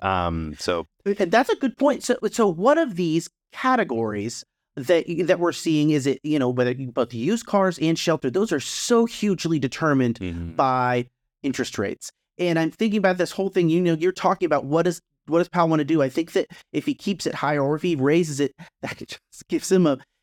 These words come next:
Speaker 2: yes, it's like, makes him feel tough. And I, I think
Speaker 1: Yeah.
Speaker 2: that's such a big thing.
Speaker 1: Yeah, yeah.
Speaker 2: But I also think it gives him a bigger tool to lower it down.
Speaker 1: It
Speaker 2: And, and, and we haven't seen that. And, and I remember talking about this, like, six months ago, you know, if these problems are caused by interest rates,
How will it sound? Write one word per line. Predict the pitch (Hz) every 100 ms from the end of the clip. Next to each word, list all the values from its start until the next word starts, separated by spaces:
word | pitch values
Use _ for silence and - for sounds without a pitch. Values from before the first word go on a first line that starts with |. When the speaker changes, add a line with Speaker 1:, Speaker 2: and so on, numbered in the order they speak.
| -
Speaker 2:
yes, | 190 233 -
it's | 226 -
like, | 131 -
makes | 143 123
him | 160
feel | 120 -
tough. | - 113 117 - -
And | 131
I, | 117 117 -
I | 117
think | 120 113
Speaker 1:
Yeah. | 117
Speaker 2:
that's | 104 -
such | 120
a | 123
big | - 131
thing. | 120 143
Speaker 1:
Yeah, | 92 85 349 -
yeah. | 214
Speaker 2:
But | 196
I | 202
also | 196 233 262 277
think | 196 180
it | 160
gives | - 175 170
him | 190
a |
bigger | 175 131 143
tool | 170 127 139
to | 196 139 107
lower | 104 117 170
it | 208
down. | 247 302 262 240 -
Speaker 1:
It | 214 _
Speaker 2:
And, | - 165 160 160 -
and, | 160 165 170
and | 160 160
we | 151
haven't | 185 240 226
seen | - 233
that. | 185 143
And, | 160 156
and | 160
I | 240
remember | 247 160
talking | 160 180 196
about | 143
this, | 151 -
like, | 123
six | - 143
months | 202 233
ago, | - 117 117
you | 123
know, | 113 110
if | 143
these | 262
problems | - 156 156
are | 117
caused | - 104 120 139
by | -
interest | 127 180 107 -
rates, | - -